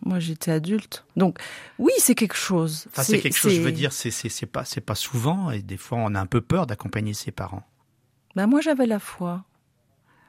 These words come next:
Speaker 1: Moi, j'avais la foi, donc, euh, c'est ce qui me porte.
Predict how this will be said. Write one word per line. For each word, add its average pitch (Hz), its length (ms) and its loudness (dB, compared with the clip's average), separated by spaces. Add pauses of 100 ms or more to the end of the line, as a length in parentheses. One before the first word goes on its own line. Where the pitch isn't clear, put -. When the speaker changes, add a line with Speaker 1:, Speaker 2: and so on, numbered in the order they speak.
(260)
Speaker 1:
Moi, 233 80 4
j'avais 262 220 6
la 226 120 4
foi, 233 360 -2
donc, 220 340 -4
euh, 180 720 -2
c'est 185 200 -10
ce - 120 -12
qui 185 180 -4
me 185 120 -2
porte. - 580 -4